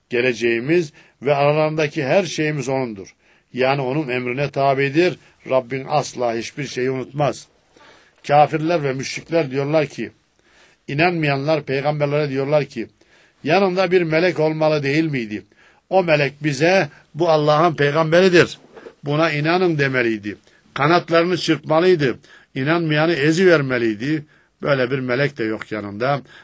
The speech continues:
Sen de bizim gibi çarşıda, pazarda dolaşan birisin. Dolayısıyla sana inanmayız." diyorlardı. Meleklerin niçin ve ne maksatla indikleri belli. Bir iş için inerler.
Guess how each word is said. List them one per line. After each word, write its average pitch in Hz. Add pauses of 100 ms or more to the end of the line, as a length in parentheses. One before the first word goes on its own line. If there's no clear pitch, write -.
Sen 180
de 139
bizim 151
gibi 127
çarşıda, 135
pazarda 123
dolaşan 120
birisin. 143 (360)
Dolayısıyla 143
sana 151
inanmayız." 127
diyorlardı. 101 (600)
Meleklerin 127 (320)
niçin 135
ve 120
ne 135
maksatla 123 (380)
indikleri 120 (220)
belli. 127 (500)
Bir 131
iş 165
için 120
inerler. 101